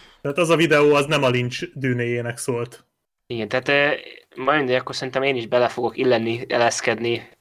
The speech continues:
Speaker 2: egy pont jó helyre itt a beszélgetésben. De ugye még mielőtt magáról a filmről elkezdenénk beszélni, ö, azért ennek volt a filmnek egy nagyon,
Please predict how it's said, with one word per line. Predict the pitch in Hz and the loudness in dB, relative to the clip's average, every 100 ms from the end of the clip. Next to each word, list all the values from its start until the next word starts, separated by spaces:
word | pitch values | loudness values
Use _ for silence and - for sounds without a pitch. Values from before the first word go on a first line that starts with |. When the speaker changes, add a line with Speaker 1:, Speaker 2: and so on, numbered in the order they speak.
| _ - _ | _ -20 _
Speaker 2:
egy | 113 110 | -12 -2
pont | 143 139 | 0 2
jó | 131 127 | 4 2
helyre | 117 120 117 | 2 0 -2
itt | 110 - | -4 -2
a | 117 110 | 2 2
beszélgetésben. | 113 127 131 131 143 156 156 165 185 180 _ _ _ _ _ _ _ - | 2 0 2 2 2 0 0 -2 -2 -6 _ _ _ _ _ _ _ -2
De | 190 185 | 2 4
ugye | 156 | 4
még | 151 180 170 | 2 0 0
mielőtt | 151 139 131 | 0 -2 -2
magáról | 143 165 180 131 127 | -2 0 2 0 -2
a | 123 | -10
filmről | - 147 139 120 110 - | -14 -14 -12 -12 -14 -10
elkezdenénk | 127 123 123 123 113 113 | -10 -8 -10 -10 -12 -10
beszélni, | 123 - 123 127 147 156 _ _ _ - _ _ _ _ | -10 -6 -6 -4 -4 -6 _ _ _ -20 _ _ _ _
ö, | 120 120 123 127 127 135 | -12 -8 -6 -6 -6 -8
azért | 123 139 185 | -2 0 0
ennek | 175 135 | 0 -2
volt | 143 143 135 | 0 0 -2
a | |
filmnek | 127 135 127 123 123 | -8 -2 -2 -2 -4
egy | |
nagyon, | 127 131 123 120 | -2 -2 -2 -6